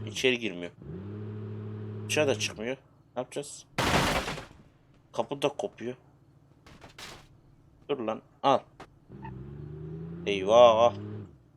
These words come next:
<clears throat> Arabayı tutacağız ya. Çıkar be. Eyvah.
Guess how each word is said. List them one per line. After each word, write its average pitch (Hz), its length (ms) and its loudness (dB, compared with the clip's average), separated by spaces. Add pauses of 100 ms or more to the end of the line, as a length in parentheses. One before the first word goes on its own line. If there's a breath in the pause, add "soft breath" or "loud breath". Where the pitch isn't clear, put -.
(1400)
<clears throat> - 1600 0
Arabayı 110 320 2
tutacağız - 420 -2
ya. 120 60 8 (1200)
Çıkar 143 360 8
be. 139 80 4 (2500)
Eyvah. 101 320 -2